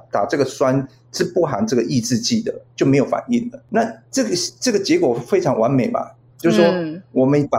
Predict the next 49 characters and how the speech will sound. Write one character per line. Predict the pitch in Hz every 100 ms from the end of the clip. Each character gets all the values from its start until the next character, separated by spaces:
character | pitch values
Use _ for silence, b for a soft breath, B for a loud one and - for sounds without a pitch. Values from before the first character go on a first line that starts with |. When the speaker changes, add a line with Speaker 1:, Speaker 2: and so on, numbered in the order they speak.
| 117
Speaker 1:
基 | - 190
因 | 190
剔 | 185 226 160 120
除 | - 101 110
跟 | 170 147
我 | 110
们 | 117
用 | 147 156
药 | 175 147
理 | 110 - - - _ - -
得 | 120
到 | 156
反 | 127 110 131
应 | 123
是 | - 127 120
一 | 120
致 | 117 165
的， | 110 -
Speaker 2:
对。 | 196 160 160 -
Speaker 1:
对 | -
不 | 113
对？ | 113 b b _
可 | - 156
是 | 226
这 | 240
里 | 151
出 | - 180
现 | 175 143
了 |
一 | 135
个 | 139 131
很 | 131 107 107 110 - _ _ _
吊 | 196 113
诡 | - -
的 | 110
事 | - 127
情， | - - - _ _
因 | 214 233
为 |
我 | 156 139
刚 | 214
才 | 135
不 | 139
是 |
说 | 143 156
我 | - 120
第 | - 208 202
一 |
天 | 175 - 180 165 175 175